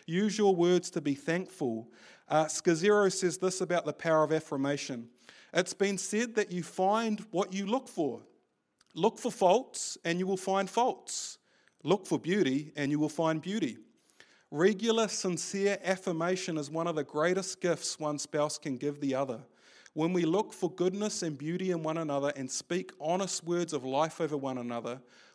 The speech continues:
we become God with skin on for the other. Affirmation heals wounds,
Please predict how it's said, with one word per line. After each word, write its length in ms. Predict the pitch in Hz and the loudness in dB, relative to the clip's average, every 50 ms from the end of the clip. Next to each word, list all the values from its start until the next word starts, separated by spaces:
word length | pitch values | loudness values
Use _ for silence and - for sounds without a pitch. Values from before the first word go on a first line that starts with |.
| _ - | _ 0
we 160 | 143 165 190 | 0 2 2
become 400 | 170 185 180 - 180 175 175 160 | 2 0 0 0 0 0 2 0
God 400 | 135 151 147 147 151 156 151 139 | 0 2 2 4 4 2 0 0
with 140 | 139 131 - | -4 -4 -4
skin 320 | - - - 170 165 165 | -6 -4 -2 -2 0 0
on 320 | 135 147 143 143 143 139 | 0 2 2 2 2 0
for 160 | 139 - 139 123 | -2 -4 -4 -4
the 160 | 123 120 123 | -2 -2 -2
other. 240 | 120 113 117 117 - _ _ _ - - - - - - - | -2 -4 -8 -12 -16 _ _ _ -20 -20 -20 -20 -14 2 6
Affirmation 760 | 170 190 185 - 208 185 185 185 196 185 - - 196 185 180 | 6 6 6 6 2 2 4 4 2 2 0 -2 -4 -4 -2
heals 380 | 151 160 170 175 180 175 - | 0 0 2 2 2 2 4
wounds, 640 | 156 156 160 151 151 147 147 147 143 - - - | 4 4 4 4 0 0 -2 -4 -8 -10 -12 -14